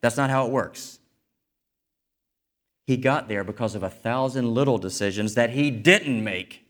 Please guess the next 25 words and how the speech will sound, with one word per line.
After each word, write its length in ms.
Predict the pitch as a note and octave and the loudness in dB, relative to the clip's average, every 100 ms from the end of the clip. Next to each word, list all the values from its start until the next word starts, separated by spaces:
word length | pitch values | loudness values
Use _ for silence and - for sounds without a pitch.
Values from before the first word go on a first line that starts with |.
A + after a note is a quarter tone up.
| A#2 | -2
in 140 | A2 | 0
the 60 | G#2+ | 0
prior 480 | - C#3 D3 D#3 | 0 2 4 2
decades. 800 | C#3+ C#3 B2+ A2+ G2 F2 - - - - | 2 2 2 0 -2 -4 -8 -10 -12 0
That's 180 | C#3 D#3+ | 2 4
what 100 | G3+ | 4
First 320 | - F#3+ F3 | 4 2 2
Kings 360 | - F3+ F3+ F3 | 2 2 2 2
wants 340 | C#3+ F3 - | 2 2 -2
to 140 | - D3 | -4 0
show 340 | - G#3 F3 | 6 6 8
us. 340 | A#2+ F#2+ - - - - | 4 0 -8 -10 -16 -20
Solomon's 600 | - - E3 F#3 F3 C3+ | -4 4 6 6 2 -2
chickens 460 | - F#3 F#3 G3 F3+ | 0 0 2 0 0
have 220 | C3+ - | 0 0
come 180 | D#3 D#3+ | -2 0
home 260 | D3 D3+ D#3+ | 2 0 0
to 100 | D3+ | 0
roost, 540 | C3 F2+ - - - _ _ _ - | 0 -2 -6 -12 -14 _ _ _ -4
as 160 | G#2+ | 0
they 100 | A#2 | 0
say 220 | A2+ A#2 A#2 | 0 0 0
in 80 | |
South 260 | A2+ A#2 A2+ | 0 -2 -2
Carolina. 420 | B2+ A2 D#2+ - | -2 -2 -4 -10